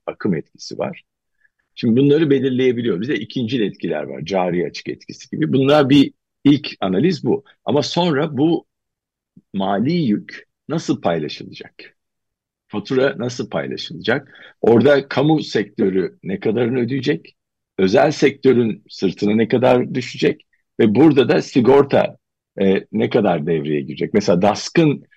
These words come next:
baktığınız anda dask'ın yapmış olduğu, e, verdiği bilgiler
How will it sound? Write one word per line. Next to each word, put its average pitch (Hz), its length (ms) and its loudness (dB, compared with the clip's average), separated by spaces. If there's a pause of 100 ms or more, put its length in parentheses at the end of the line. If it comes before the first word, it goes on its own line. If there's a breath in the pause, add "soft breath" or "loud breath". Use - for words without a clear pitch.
(180 soft breath)
baktığınız 131 520 0
anda 95 340 2
dask'ın 104 580 -2
yapmış - 440 -4
olduğu, 98 460 0 (340)
e, 147 320 -8
verdiği 101 480 2
bilgiler 101 500 2